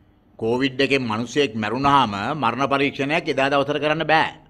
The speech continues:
ඒ මොකද ඒ, ඒ පුද්ගලයා මැරුණාට පස්සේ එයාගේ පී සී ආර් ටෙස්ට් එක කරනවා, පරීක්ෂණය. ඒක කරලා ඒක යවනවා. බොහෝ වෙලාවට මැරුණ කට්ටියගේ ඒවා යවන්නේ එම් ආර් අයි එකට. එතකොට ඒකේ දවස් ගණනාවක් ඒකේ ඔතන හිර වෙනවා.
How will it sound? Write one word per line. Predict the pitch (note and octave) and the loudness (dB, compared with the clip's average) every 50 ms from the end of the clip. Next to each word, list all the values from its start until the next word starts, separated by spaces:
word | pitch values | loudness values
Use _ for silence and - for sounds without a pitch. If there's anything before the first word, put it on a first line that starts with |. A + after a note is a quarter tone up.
| _ _ _ _ _ _ _ _ _ _ _ _ _ _ _ _ _ _ A#2 | _ _ _ _ _ _ _ _ _ _ _ _ _ _ _ _ _ _ -2
ඒ | C3 C#3 | -2 -2
මොකද | C#3 C3+ A#2 D3+ D#3 F3+ | -2 -2 -2 -2 0 0
ඒ, | G#3+ B2 C3+ C3 D3 D#3 D3+ C3 - F2+ G2+ A#2 | 0 0 0 0 0 0 -2 -4 -10 -10 -6 -2
ඒ | B2+ C#3 - - A2+ A2+ G#2 | -2 -2 -4 -6 -10 -10 -8
පුද්ගලයා | A#2+ C3 B2 A#2 C#3+ C#3+ D3 C#3 | -8 -8 -4 -2 0 0 0 0
මැරුණාට | B2+ A2+ G#2+ G#2 A#2+ C3 C3 C#3 C3 | 0 -4 -4 -4 -4 -2 -2 0 0
පස්සේ | C3+ B2+ - - F#3 G3 D#3+ | -2 -2 -2 -2 0 0 2
එයාගේ | C#3 C3 C3 C3 C#3 E3+ F#3 - | 2 2 2 2 0 -4 -4 -2
පී | D#3 D3 C#3+ | -2 -2 -2
සී | C3 C#3+ D3 D#3 | -2 0 0 2
ආර් | D3+ C#3+ | 2 2
ටෙස්ට් | D3 - C3 - - - | 0 -2 -6 -6 -8 -8
එක | C#3 D#3+ D#3+ | -8 -6 -6
කරනවා, | D3+ B2+ F2+ E2+ D2+ C2+ - _ _ | -6 -6 -8 -10 -14 -20 -20 _ _
පරීක්ෂණය. | - B2 A#2+ - - - F#2 D2+ - - - _ _ _ _ _ _ _ _ _ _ _ _ _ _ _ - | -4 -4 -4 -4 -6 -10 -16 -16 -18 -20 -20 _ _ _ _ _ _ _ _ _ _ _ _ _ _ _ -2
ඒක | B2+ C#3 C#3 | 0 0 2
කරලා | D3+ C#3 D#3 C#3+ D3+ E3 F#3 F3 | 2 2 2 2 4 6 6 6
ඒක | D#3 - | 6 6
යවනවා. | E3 D3+ C#3+ C#3+ C#3+ C#3 C3+ A2+ F2 E2 - - - _ _ G2 G2+ | 4 6 6 6 6 4 2 0 -4 -10 -14 -20 -20 _ _ -12 -6
බොහෝ | G#2+ A#2+ C#3+ C#3+ | 0 2 2 4
වෙලාවට | C#3 C3+ C3 B2+ C3+ C#3+ D#3 C#3+ | 4 4 4 4 4 2 0 -2
මැරුණ | B2+ A#2+ B2 C3+ B2 | -2 -2 -2 -2 -2
කට්ටියගේ | C3 A2+ A#2 C3 A#2+ C3 B2+ | -2 -2 -2 -2 -2 0 0
ඒවා | B2+ B2+ B2 B2 B2 B2+ | 2 2 2 2 2 0
යවන්නේ | C3 D#3 E3+ C#3+ | 0 -2 -2 -2
එම් | B2+ B2+ | 0 0
ආර් | B2 A#2 G#2+ | 0 0 0
අයි | F#2 F2+ E2 D#2 | -2 -6 -8 -12
එකට. | D2 - - _ _ _ _ _ _ _ _ _ _ _ _ _ _ _ _ - | -16 -20 -20 _ _ _ _ _ _ _ _ _ _ _ _ _ _ _ _ 0
එතකොට | A#2+ D3 D#3 D#3+ D3+ | 2 2 4 6 4
ඒකේ | C#3+ D3+ - F#3 E3+ | 4 4 2 2 4
දවස් | D3+ C#3+ D#3 D#3 D3+ D#3 | 4 4 4 2 2 2
ගණනාවක් | D3+ C#3 D3 D#3 D#3+ E3 E3 E3+ G3 A3 A3 F#3 E3+ | 2 2 4 6 8 8 10 10 8 6 6 2 -2
ඒකේ | D#3 - F3 G3 A3 G#3 - - - | -2 0 0 0 0 0 -2 -6 -10
ඔතන | - C#3+ C#3 D#3+ D#3+ E3+ E3 | -10 -4 -4 -2 0 0 0
හිර | D#3+ C#3+ C3 A2 | 0 0 0 -2
වෙනවා. | F2+ D#2 - | -4 -6 -12